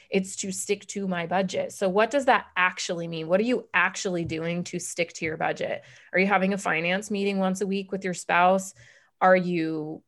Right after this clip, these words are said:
filling out your Every Dollar app? Are you filling out your spreadsheet once a day? Like, what are you doing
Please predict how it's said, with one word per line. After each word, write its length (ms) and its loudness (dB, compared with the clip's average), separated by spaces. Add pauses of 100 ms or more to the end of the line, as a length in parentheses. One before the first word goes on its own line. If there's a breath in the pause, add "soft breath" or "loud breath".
(200)
filling 600 4
out 340 4
your 280 2
Every 340 2
Dollar 600 4
app? 320 2
Are 60 0
you 120 -6
filling 400 0
out 240 2
your 120 -6
spreadsheet 760 -2
once 280 -2
a 20 -8
day? 160 4
Like, 140 4
what 440 2
are 360 8
you 240 -2
doing 640 -2